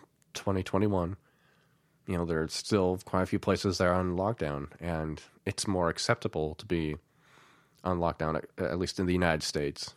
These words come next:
Um, I know in Canada, they're pretty much under house arrest in most of Canada, and there's a pastor who just got out of jail for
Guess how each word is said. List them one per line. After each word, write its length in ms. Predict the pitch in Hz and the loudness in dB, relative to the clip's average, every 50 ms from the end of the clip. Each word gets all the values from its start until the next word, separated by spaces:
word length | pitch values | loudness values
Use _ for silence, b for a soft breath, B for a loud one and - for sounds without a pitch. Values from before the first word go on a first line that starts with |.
| _ - - | _ -12 -10
Um, 360 | - 85 82 78 76 80 87 _ - | -6 -6 -4 -4 -6 -8 -10 _ -6
I 80 | - 92 | -2 0
know 160 | 95 92 87 | 2 2 2
in 60 | 85 | 2
Canada, 560 | 82 - 92 87 82 78 76 76 76 76 76 - b b b b b | 0 0 0 0 0 0 0 -2 -4 -4 -6 -10 b b b b b
they're 100 | - - | -12 -8
pretty 160 | - - 90 | -2 0 0
much 160 | 82 80 - 90 | 0 0 0 -2
under 380 | 85 82 80 80 73 73 73 - | -4 -2 -2 -2 -2 -2 -4 -6
house 300 | - - 90 82 - - | 0 0 0 0 0 -2
arrest 380 | 80 76 71 71 71 - - 85 | -6 -4 -4 -4 -6 -6 -8 -8
in 260 | 76 78 73 73 76 _ _ _ _ _ _ - | -8 -6 -8 -10 -12 _ _ _ _ _ _ -6
most 280 | 82 80 80 - - | -4 -4 -4 -4 -6
of 80 | 82 - | -10 -6
Canada, 460 | - 82 78 80 78 76 78 78 78 | -4 -2 -2 0 -2 -2 -2 -2 -2
and 80 | 78 76 | -2 -4
there's 180 | 71 69 - 80 | -4 -6 -4 -6
a 100 | 73 71 _ - b b b b b b b b b b b b b b b b | -6 -6 _ -20 b b b b b b b b b b b b b b b b
pastor 340 | - 110 95 90 - 87 82 | 4 4 4 4 2 0 0
who 100 | 90 85 | -2 -2
just 380 | - - - 101 92 - - | -4 2 2 2 4 2 2
got 180 | - 92 87 87 | 2 4 4 6
out 180 | 85 87 82 80 | 4 4 4 2
of 180 | 78 - - | 0 -4 -6
jail 380 | - 85 80 80 82 76 78 76 | -4 -2 -2 0 0 -2 -4 -6
for 380 | - - - 76 69 67 - | -6 -6 -6 -4 -4 -6 -8